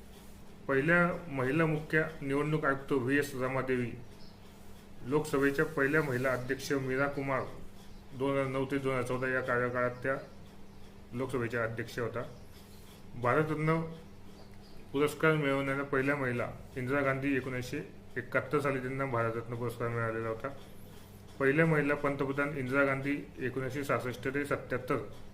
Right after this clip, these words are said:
हे ते पहिल्यांदा पंतप्रधान झाले होते. दुसरा कार्यकाळ त्यांचा एकोणीसशे ऐंशी ते एकोणीसशे चौऱ्याऐंशी असा होता. देशातील पहिल्या महिला राष्ट्रपती महामहिम प्रतिभाताई पाटील, दोन हजार सात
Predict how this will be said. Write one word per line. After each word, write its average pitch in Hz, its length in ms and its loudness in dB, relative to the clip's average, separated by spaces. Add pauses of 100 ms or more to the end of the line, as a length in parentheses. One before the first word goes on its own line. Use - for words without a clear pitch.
हे 120 200 0
ते 127 100 0
पहिल्यांदा 127 440 0
पंतप्रधान 139 640 0
झाले 127 180 2
होते. 135 200 0 (100)
दुसरा 135 240 0
कार्यकाळ 135 460 4
त्यांचा 135 360 -4 (540)
एकोणीसशे 135 360 0
ऐंशी 131 240 2
ते 160 160 0
एकोणीसशे 131 300 -2
चौऱ्याऐंशी 123 460 0 (160)
असा 113 140 -4
होता. 101 160 -4 (840)
देशातील 147 380 0
पहिल्या 160 380 6
महिला 147 280 6
राष्ट्रपती 139 560 2
महामहिम 135 560 2
प्रतिभाताई 139 800 2
पाटील, 123 380 2
दोन 131 140 4
हजार 135 140 4
सात 139 180 2